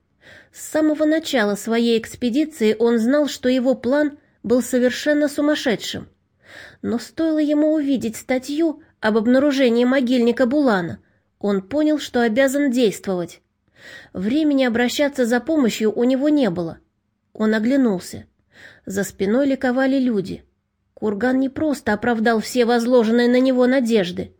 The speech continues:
Всё было намного лучше. Археологи были уверены, что стоят на пороге открытия века, чего-то вроде открытия гробницы Тутанхамона.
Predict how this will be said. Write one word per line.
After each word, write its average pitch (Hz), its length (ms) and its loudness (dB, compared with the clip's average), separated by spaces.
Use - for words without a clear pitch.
Всё - 280 -4
было 285 240 0
намного 254 460 2
лучше. 269 540 -2
Археологи 247 640 0
были 254 240 2
уверены, 247 560 2
что - 240 -4
стоят 262 400 0
на 262 120 0
пороге 262 440 0
открытия 294 520 -2
века, 220 420 -2
чего-то 294 440 -2
вроде 277 320 2
открытия 277 460 -2
гробницы 277 540 2
Тутанхамона. 294 920 0